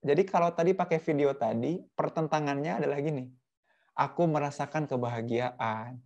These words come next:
aku merasakan engkau baik. Itu apa? Sudut pandang anak kecil banget. Tapi sudut pandang orang dewasa di, di, di, diperlihatkan ketika kapan? Setelah kata tapi. But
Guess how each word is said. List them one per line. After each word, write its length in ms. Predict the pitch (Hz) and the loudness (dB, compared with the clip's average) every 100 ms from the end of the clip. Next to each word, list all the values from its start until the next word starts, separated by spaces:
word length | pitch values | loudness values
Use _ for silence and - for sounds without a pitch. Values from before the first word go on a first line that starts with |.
| _ _ - | _ _ -8
aku 160 | 131 147 | -4 -2
merasakan 560 | 131 123 131 131 139 127 | -2 -2 -6 -6 -6 -6
engkau 240 | 123 117 | -2 0
baik. 560 | 117 123 123 120 120 127 - | 0 0 0 -2 -4 -6 -10
Itu 240 | - 165 196 | -8 -2 0
apa? 400 | 220 220 165 170 _ _ | 0 0 -6 -6 _ _
Sudut 320 | - 170 185 | -2 2 2
pandang 320 | 185 185 208 | 2 2 2
anak 160 | 190 185 | 2 0
kecil 240 | 175 175 | 0 2
banget. 400 | 165 180 202 180 - _ _ _ _ - | 4 4 2 -2 -6 _ _ _ _ -6
Tapi 240 | 165 220 | -2 0
sudut 320 | 233 196 190 196 | 2 4 4 4
pandang 320 | 165 165 160 | 4 4 4
orang 240 | 156 156 | 4 4
dewasa 640 | 147 131 113 123 156 226 262 | 6 6 4 2 0 0 -4
di, 320 | - 151 160 - _ _ _ - | -6 0 0 -2 _ _ _ -4
di, 160 | 143 | 0
di, 240 | 156 160 - | 2 0 0
diperlihatkan 1120 | 143 170 - 165 165 165 151 - 180 196 254 - - | 4 4 4 2 0 0 -4 -2 2 2 0 -4 -4
ketika 240 | 160 160 - | -2 -2 0
kapan? 400 | 208 202 170 170 _ _ _ | 0 2 0 -2 _ _ _
Setelah 560 | - 170 170 160 185 | -2 0 2 4 4
kata 320 | 185 151 151 147 | 2 2 2 2
tapi. 480 | 156 156 127 127 - | 0 0 -4 -4 -4
But 400 | - 131 139 160 | 0 4 4 2